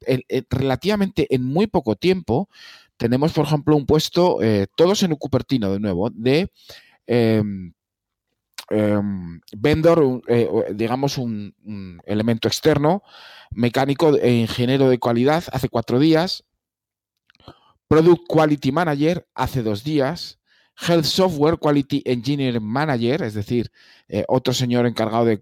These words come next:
eh, de control de calidad hace una semana, Wi-Fi Quality Engineer hace una semana, Software Quality Engineer hace una semana, eh, Manufacturing Design Engineer,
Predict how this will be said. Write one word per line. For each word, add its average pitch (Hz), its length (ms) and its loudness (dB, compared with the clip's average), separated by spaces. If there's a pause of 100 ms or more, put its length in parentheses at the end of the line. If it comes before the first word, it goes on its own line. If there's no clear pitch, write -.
(120)
eh, 104 500 -2
de 104 160 -4
control 113 280 -2
de 107 80 -2
calidad 104 360 0
hace 127 240 -2
una 113 140 -2
semana, 143 500 -4 (380)
Wi-Fi 180 300 4
Quality 151 560 2
Engineer 113 800 -4 (300)
hace 131 240 0
una 117 100 0
semana, 127 480 -4
Software 180 720 0
Quality 135 460 0
Engineer 120 600 -2
hace 120 220 -6
una 113 120 -4
semana, 127 520 -6 (680)
eh, 139 360 6
Manufacturing 135 760 0
Design 165 400 -2
Engineer, 135 720 0